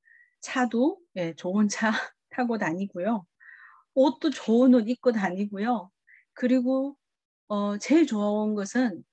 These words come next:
부모님한테, 어, 생활비를 드릴 수 있는 딸, 그리고 부모님이 노후 걱정을 하지 않는 부모님이 되신 거예요.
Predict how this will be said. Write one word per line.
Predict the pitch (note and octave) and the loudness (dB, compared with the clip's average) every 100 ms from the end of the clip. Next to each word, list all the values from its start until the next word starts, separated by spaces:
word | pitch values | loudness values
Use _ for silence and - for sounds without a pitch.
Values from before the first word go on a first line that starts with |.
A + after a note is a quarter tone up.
| _ _ - | _ _ -2
부모님한테, | A3+ C4+ D4 C#4 B3+ A3 G3+ - E3 E3+ E3 _ _ _ _ - | 4 6 6 4 2 2 -4 -6 -4 -4 -4 _ _ _ _ -12
어, | E3+ E3 | -8 -8
생활비를 | D#3+ E4 D#4+ D#4 C4 G3+ G3 F#3 | 0 4 6 6 2 -2 -8 -8
드릴 | G3+ G3 | -6 -4
수 | G3+ - | -4 -4
있는 | F3 E3+ G3 A#3+ A3+ | -4 -2 0 0 0
딸, | G#3 D3 _ _ - | -4 -6 _ _ -2
그리고 | A3+ A3+ G3+ | 0 0 4
부모님이 | B3+ D4 C4 A#3+ B3+ B3+ - _ _ _ _ | 6 8 6 6 4 2 -2 _ _ _ _
노후 | - A3+ D4+ F#4+ | -2 2 2 0
걱정을 | D4+ B3+ - C4 A3+ | 2 2 2 2 2
하지 | G#3+ A3 G#3 | 0 -2 -2
않는 | D#3+ F3 D#3+ | -4 -6 -8
부모님이 | F3+ F#3 E3+ D#3+ | -8 -6 -4 -6
되신 | D#3+ D#3+ D#3+ | -6 -8 -10
거예요. | - - _ | -12 -20 _